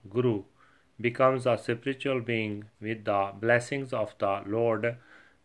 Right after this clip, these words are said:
When he stay, he stays in spiritual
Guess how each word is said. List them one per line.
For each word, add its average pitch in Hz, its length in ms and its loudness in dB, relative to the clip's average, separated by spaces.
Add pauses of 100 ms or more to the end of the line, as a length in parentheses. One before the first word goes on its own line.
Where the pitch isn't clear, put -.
(160)
When 135 500 2 (240)
he 131 240 -2
stay, 135 920 2 (640)
he 147 180 0
stays 127 500 2
in 117 460 -2
spiritual 131 720 -2